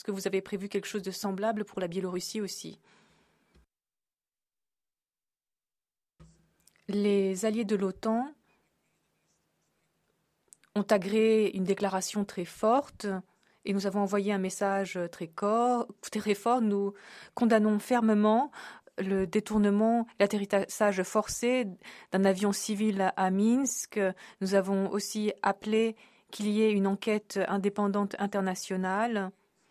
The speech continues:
et nous avons aussi déclaré clairement qu'il s'agissait non sel-, non seulement d'une violation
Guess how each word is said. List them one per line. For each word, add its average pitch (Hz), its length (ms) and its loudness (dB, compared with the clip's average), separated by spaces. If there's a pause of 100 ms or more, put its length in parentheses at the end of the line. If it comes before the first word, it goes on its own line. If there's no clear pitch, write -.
(340)
et 214 40 -2
nous 190 160 2
avons 196 300 0
aussi 202 560 -4
déclaré 190 540 -2
clairement 196 600 0 (1400)
qu'il 202 180 -4
s'agissait 196 920 0 (460)
non 220 140 2
sel-, 208 280 2
non 214 160 2
seulement 220 460 4
d'une 196 180 -2
violation 202 600 2